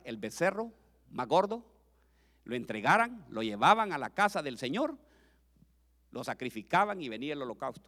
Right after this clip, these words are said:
Pero dice ahí, ni ovejas, ni buey, ni asno, no tenían ni para la ofrenda. Por lo consiguiente, no tenían nada porque no agradaban a Dios. ¿Aló?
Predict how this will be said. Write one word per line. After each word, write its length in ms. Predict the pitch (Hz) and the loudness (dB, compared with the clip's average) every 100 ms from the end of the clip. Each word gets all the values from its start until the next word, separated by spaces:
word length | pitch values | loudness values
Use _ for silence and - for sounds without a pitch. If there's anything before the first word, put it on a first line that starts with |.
| - | -18
Pero 180 | - 110 | -10 -8
dice 220 | 143 160 | -6 -2
ahí, 240 | 156 254 - _ _ _ _ _ _ _ _ _ _ _ | -2 -4 -10 _ _ _ _ _ _ _ _ _ _ _
ni 240 | 123 147 | 2 6
ovejas, 640 | 135 160 262 285 277 - - _ _ _ _ _ _ | 8 10 10 8 0 -4 -18 _ _ _ _ _ _
ni 220 | 127 151 | 2 4
buey, 480 | 143 185 262 285 254 - - _ | 8 10 10 8 -4 -12 -20 _
ni 200 | - 139 | 0 6
asno, 360 | 170 170 117 107 117 | 6 4 -2 -14 -4
no 180 | 147 165 | -2 0
tenían 400 | 165 170 175 147 | -4 -4 -4 -6
ni 80 | |
para 160 | 123 120 | -2 -2
la 60 | 107 | 0
ofrenda. 340 | 143 104 - _ _ _ _ _ _ _ _ _ _ | -2 -2 -8 _ _ _ _ _ _ _ _ _ _
Por 160 | 147 156 | 4 6
lo 100 | 147 | 6
consiguiente, 760 | 139 127 135 196 202 208 196 - _ _ _ | 2 2 6 6 6 -2 -4 -12 _ _ _
no 200 | 120 151 | 0 2
tenían 600 | 151 139 151 151 151 131 - | 2 0 2 2 0 -6 0
nada 360 | 123 151 117 | 6 6 4
porque 380 | - 120 104 101 | -4 -6 -6 -10
no 140 | 107 | -8
agradaban 600 | 131 135 127 135 131 131 - | -6 -2 2 2 2 -8 -12
a 120 | 92 | -6
Dios. 380 | 104 95 - - _ _ _ _ _ _ _ _ _ _ - _ _ - - _ _ _ _ _ _ _ _ _ | -4 -4 -10 -20 _ _ _ _ _ _ _ _ _ _ -20 _ _ -20 -20 _ _ _ _ _ _ _ _ _
¿Aló? 300 | 107 135 | -4 -4